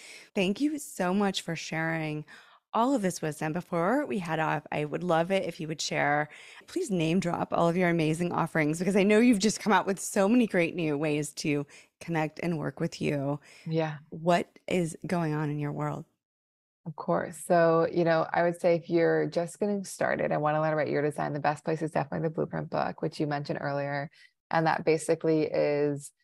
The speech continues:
Speaker 2: a written guide all about your unique
Speaker 1: I have
Speaker 2: design. So
Speaker 1: mine
Speaker 2: kind of
Speaker 1: right here. We're
Speaker 2: Oh my
Speaker 1: gonna,
Speaker 2: God,
Speaker 1: like, I
Speaker 2: printed
Speaker 1: can
Speaker 2: and
Speaker 1: make,
Speaker 2: beautiful.
Speaker 1: I have it
Speaker 2: Oh.
Speaker 1: all, like, bound. And when I tell you, I mean, you guys, it was so amazing to see yourself right here in a little,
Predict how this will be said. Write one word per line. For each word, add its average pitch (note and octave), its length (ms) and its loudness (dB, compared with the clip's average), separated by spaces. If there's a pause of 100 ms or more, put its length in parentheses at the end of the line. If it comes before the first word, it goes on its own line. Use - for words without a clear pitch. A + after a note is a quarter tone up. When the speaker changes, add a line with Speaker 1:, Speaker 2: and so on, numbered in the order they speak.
(220)
Speaker 2:
a E3+ 160 4
written D#3 440 4
guide D3 560 0
all D#3+ 160 6
about D3+ 180 2
your C#3+ 120 2
unique C3+ 220 -4
Speaker 1:
I D#3 40 -2
have D3+ 100 -2
Speaker 2:
design. C#3+ 280 -2
So F3 100 -4
Speaker 1:
mine E3+ 80 -2
Speaker 2:
kind D#3+ 100 0
of D3 60 -2
Speaker 1:
right E3+ 180 -6
here. F#3+ 560 -2
We're E3 140 -10
Speaker 2:
Oh C#4 100 2
my G4+ 140 2
Speaker 1:
gonna, G#4 100 4
Speaker 2:
God, - 40 2
Speaker 1:
like, E4 100 -4
I - 20 -14
Speaker 2:
printed G4 320 6
Speaker 1:
can G#4+ 40 4
Speaker 2:
and G#4 80 2
Speaker 1:
make, G4+ 140 0
Speaker 2:
beautiful. G#4+ 460 8
Speaker 1:
I C#4 400 4
have F#3+ 120 2
it - 40 4
Speaker 2:
Oh. - 20 6
Speaker 1:
all, F3+ 540 6
like, F3 460 -6
bound. F3+ 560 -2
And D#3+ 500 -6 (300)
when D#3+ 120 -10
I D#3 80 -6
tell E3+ 240 -4
you, E3+ 220 -2
I E3+ 120 -2
mean, D#3+ 180 0
you D#3+ 80 -2
guys, D#3+ 580 0
it D#3+ 140 -2
was F3+ 200 -2
so E3 540 -2 (420)
amazing F3+ 720 0
to - 140 -12
see D#3 220 -6
yourself D3+ 680 -6
right D3+ 240 -6
here G3 240 -6
in E3+ 400 -4
a D#3+ 120 -4
little, D#3+ 380 0